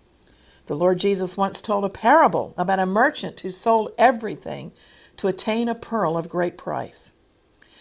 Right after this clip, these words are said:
Do you know that Jesus gave up everything to purchase you? Your life to him is valuable like a priceless pearl. He died to purchase you and me for God. Isn't that precious? We're told a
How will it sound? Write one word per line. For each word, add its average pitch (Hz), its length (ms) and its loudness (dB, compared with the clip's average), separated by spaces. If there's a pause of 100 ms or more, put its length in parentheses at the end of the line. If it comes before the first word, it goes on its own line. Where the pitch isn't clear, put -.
(140)
Do 220 100 -4
you 214 60 -2
know 214 120 0
that 185 140 -2
Jesus 202 400 -4
gave 202 180 -2
up 196 200 -2
everything 202 480 -4
to 196 40 -4
purchase 202 460 -6
you? 185 480 -4 (640)
Your 208 200 0
life 202 260 0
to 180 120 -4
him 190 280 -4
is 180 160 -8
valuable 180 580 -2
like 160 260 -8
a 127 60 -8
priceless 180 640 -4
pearl. 156 520 -6 (580)
He 277 140 -4
died 247 460 -2
to - 60 -10
purchase 214 460 -6
you 185 300 -4
and 170 160 -8
me 160 240 -8 (260)
for 175 160 -2
God. 160 460 -2
Isn't 196 320 -8
that 170 260 -4 (240)
precious? - 600 -2 (1000)
We're 190 120 0
told 233 400 4
a 160 160 -2